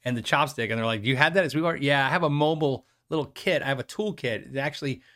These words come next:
it's small, but it's heavy 'cause it's all the tools I have for the, for the video. So I have a kit. So that's where I, like, I have to spend a lot of my effort bringing that stuff around. You gotta have,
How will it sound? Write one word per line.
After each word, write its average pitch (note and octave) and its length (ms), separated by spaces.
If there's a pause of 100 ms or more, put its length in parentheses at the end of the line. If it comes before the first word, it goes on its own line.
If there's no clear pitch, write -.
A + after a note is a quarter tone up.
(460)
it's C3 160
small, E3 380
but B2 180
it's - 260
heavy A2+ 520 (260)
'cause A2+ 140
it's A2+ 140
all A2+ 120
the A2 80
tools C3+ 320
I G#2+ 60
have G#2 280 (120)
for B2+ 120
the, A2+ 260
for - 100
the A2 80
video. A2+ 340
So A2+ 160
I A2+ 80
have A2+ 180
a G2+ 100
kit. - 420 (120)
So A2 220
that's A2+ 240
where A2 140
I, G#2 80
like, G2+ 180
I G2+ 80
have A2 180
to - 80
spend G#2+ 240
a G2+ 40
lot G#2+ 160
of G#2 40
my G#2+ 140
effort G#2+ 340
bringing G#2+ 260
that G#2 160
stuff G2 200
around. G2 300 (1080)
You A#2 40
gotta C3 140
have, B2+ 220